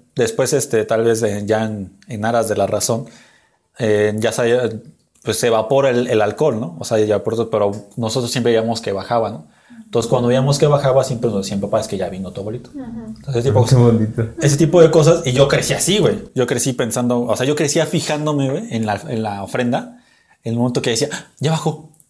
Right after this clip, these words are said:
Speaker 1: Y ya,
Speaker 2: Guau.
Speaker 1: ya vino mi abuelito, ¿no? Ya. Y también, por ejemplo, en San Andrés, se llama el pueblo, está arribita de Xochimilco, ya que es ya casi entre Xochimilco y Milpalta, güey. Ahí básicamente, o sea, es un pueblito chiquito, pero básicamente todos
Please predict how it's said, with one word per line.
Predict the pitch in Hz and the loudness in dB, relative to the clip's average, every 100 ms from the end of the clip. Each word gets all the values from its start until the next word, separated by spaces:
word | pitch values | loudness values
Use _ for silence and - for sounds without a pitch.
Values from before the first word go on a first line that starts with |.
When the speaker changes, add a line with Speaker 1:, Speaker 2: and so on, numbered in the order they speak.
| - 127 | -14 -2
Speaker 1:
Y | |
ya, | 117 | -2
Speaker 2:
Guau. | 247 247 - | -2 -10 -6
Speaker 1:
ya | 120 | -2
vino | 131 143 | -2 0
mi | |
abuelito, | 113 113 110 107 | 2 2 0 -6
¿no? | 147 | -6
Ya. | - - - - - - _ _ - | -10 -12 -20 -20 -20 -20 _ _ -2
Y | 220 | -2
también, | 226 220 190 190 180 | 0 0 2 0 0
por | 160 | 0
ejemplo, | 143 139 143 143 | 0 0 0 0
en | 117 110 104 104 | -4 -8 -10 -6
San | 117 113 | -4 -2
Andrés, | 117 127 139 180 - - | 0 2 2 0 -6 -6
se | 117 | -2
llama | 117 | -2
el | 110 | 0
pueblo, | 123 123 - | 0 0 -2
está | - 110 - 123 120 | -4 -4 0 0 2
arribita | 127 117 117 123 | 0 -2 -2 0
de | 110 | 0
Xochimilco, | 127 123 170 160 202 233 - _ - | -2 -4 -4 -2 -4 -6 -20 _ -8
ya | 117 | -4
que | 113 | -2
es | 123 143 | 0 0
ya | 131 | 0
casi | 131 143 | -2 -2
entre | 135 110 | -4 -4
Xochimilco | 107 113 117 120 | -4 -4 -4 -2
y | |
Milpalta, | 107 101 - 107 - | -4 -6 -6 -6 -6
güey. | - - - _ _ _ _ | -12 -18 -20 _ _ _ _
Ahí | 135 135 170 | -2 0 2
básicamente, | 180 185 151 143 147 156 135 107 | 2 0 -2 -2 0 0 0 0
o | |
sea, | 120 113 | 0 0
es | 110 143 | 0 -4
un | 131 | -2
pueblito | 123 120 117 | -2 0 -2
chiquito, | - - 123 139 131 | -2 -6 -4 -4 0
pero | 110 | 0
básicamente | 110 113 127 113 113 | 0 0 -4 -2 -4
todos | 120 127 127 123 - | -2 0 2 0 -4